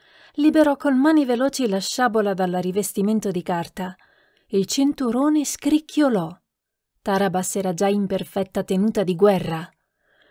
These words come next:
Scese in punta di piedi la scala, bussò alla porta della sala da pranzo ed entrò. Padre, madre, la sorella e la cugina Maria sedevano ai loro posti abituali. Si mangiava alla cascia.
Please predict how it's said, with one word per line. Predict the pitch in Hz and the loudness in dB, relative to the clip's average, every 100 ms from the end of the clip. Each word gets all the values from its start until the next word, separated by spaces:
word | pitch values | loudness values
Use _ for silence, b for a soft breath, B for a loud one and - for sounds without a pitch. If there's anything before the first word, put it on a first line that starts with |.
| _ | _
Scese | - - 359 330 | -8 0 2 4
in | 294 | 4
punta | 269 302 302 262 | 4 4 4 2
di | 220 | 2
piedi | 240 247 214 | -2 0 2
la | 190 | 0
scala, | 185 - 180 170 165 170 170 | -2 -6 -6 -6 -4 -6 -4
bussò | 226 - - 320 | -6 -4 -2 0
alla | 233 214 | 0 0
porta | 247 254 214 | -2 -2 -2
della | 185 185 185 | -2 -4 -4
sala | 233 190 | -4 -4
da | 175 196 | -4 -6
pranzo | 208 190 185 190 247 - _ _ | -4 -2 -2 -2 -4 -10 _ _
ed | - 302 | -4 2
entrò. | 311 294 254 175 175 185 _ _ _ _ _ _ _ _ _ | 2 2 -2 -10 -12 -16 _ _ _ _ _ _ _ _ _
Padre, | - 226 233 208 196 185 | -6 -2 0 0 -2 -2
madre, | 185 233 220 185 185 | 0 0 0 -2 -4
la | 170 185 | -4 -4
sorella | - 202 240 254 196 | -4 -2 0 0 -2
e | 180 | -2
la | 180 | -4
cugina | - 190 233 220 | -4 -2 -2 0
Maria | 180 180 220 208 - B B | -2 0 0 0 -2 B B
sedevano | - 311 277 277 262 226 | -4 0 2 2 2 0
ai | 202 196 | 0 2
loro | 214 202 | 2 2
posti | 196 202 - 185 | 0 -4 -4 -4
abituali. | 175 175 180 180 165 180 220 _ _ _ _ _ | -4 -4 -4 -4 -4 -6 -12 _ _ _ _ _
Si | _ - 302 | _ -2 2
mangiava | 302 294 330 320 | 4 4 2 2
alla | 285 285 | 0 -2
cascia. | 233 180 - 185 185 | -6 -6 -4 -6 -8